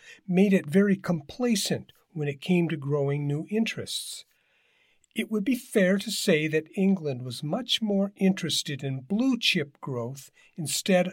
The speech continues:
of investing in a number of flash-in-the-pan industries.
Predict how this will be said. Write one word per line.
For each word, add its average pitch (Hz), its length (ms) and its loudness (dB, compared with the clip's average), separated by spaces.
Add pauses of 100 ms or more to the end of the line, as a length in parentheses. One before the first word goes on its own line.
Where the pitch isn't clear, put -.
(100)
of 147 200 -2
investing 147 680 -2
in 160 120 -6
a 151 80 -8
number 139 360 -2
of 110 100 -6
flash-in-the-pan 139 1080 -2
industries. 202 840 -2